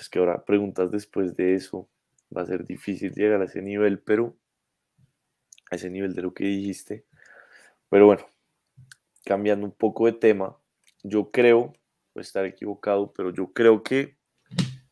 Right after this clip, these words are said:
muchos de los problemas que hay hoy en el mundo, en los países, psicológicamente, los niveles de depresión por las nubes,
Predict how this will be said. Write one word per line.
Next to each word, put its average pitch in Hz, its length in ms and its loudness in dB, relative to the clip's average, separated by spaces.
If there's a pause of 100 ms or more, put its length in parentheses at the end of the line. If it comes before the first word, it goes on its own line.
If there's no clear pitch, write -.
(580)
muchos 113 400 -8
de 120 80 2
los 123 140 -4
problemas 120 540 -2
que 110 120 -2
hay 107 120 6
hoy 107 200 2
en 113 80 -6
el 117 100 -6
mundo, 107 420 -6
en 101 80 -6
los 98 160 -12
países, 98 1160 -4
psicológicamente, 101 1080 -6
los 92 380 -8
niveles 92 380 -6
de 95 80 -2
depresión 95 480 -8
por 92 180 -8
las 98 200 0
nubes, 104 640 -2